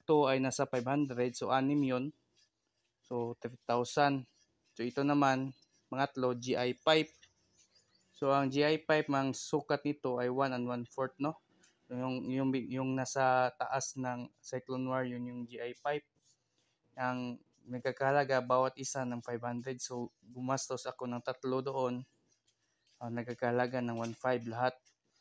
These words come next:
So, sa mga kabilya naman, guys, dito napakaraming ginamit na kabilya dito, especially itong na ten M M, no? So, mag-una tayo sa twelve M M na kabilya. So, ginamit di-, dito na kabilya na twelve M M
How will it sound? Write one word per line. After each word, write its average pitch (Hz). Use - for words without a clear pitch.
So, 143
sa 143
mga 147
kabilya 147
naman, 143
guys, 127
dito 135
napakaraming 123
ginamit 120
na -
kabilya 120
dito, 117
especially 120
itong 117
na 120
ten 123
M 123
M, 123
no? 143
So, 123
mag-una 127
tayo 127
sa -
twelve 123
M 127
M 151
na 127
kabilya. 127
So, 131
ginamit 143
di-, -
dito 135
na 139
kabilya 139
na 131
twelve 131
M 143
M 127